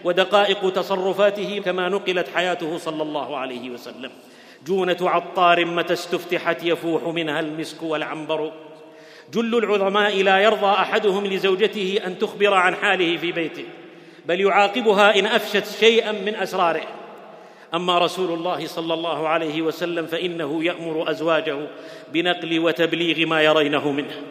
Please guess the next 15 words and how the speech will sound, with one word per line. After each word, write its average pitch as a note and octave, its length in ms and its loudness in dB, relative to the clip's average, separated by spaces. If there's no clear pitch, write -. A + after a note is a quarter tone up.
حتى F3 420 2
إن F3+ 140 0
إحداهن F#3+ 760 2
لتخبر G3+ 580 2
عن G3+ 200 6
غسلها G#3+ 580 2
من G#3+ 140 4
الجنابة F#3+ 640 4
معه، C#3+ 260 -2
ويتنزل E3+ 680 -2
الوحي D#3+ 320 -4
عليه D#3 400 -4
وهي E3+ 260 4
في E3 140 -2
لحافه. D3+ 460 -4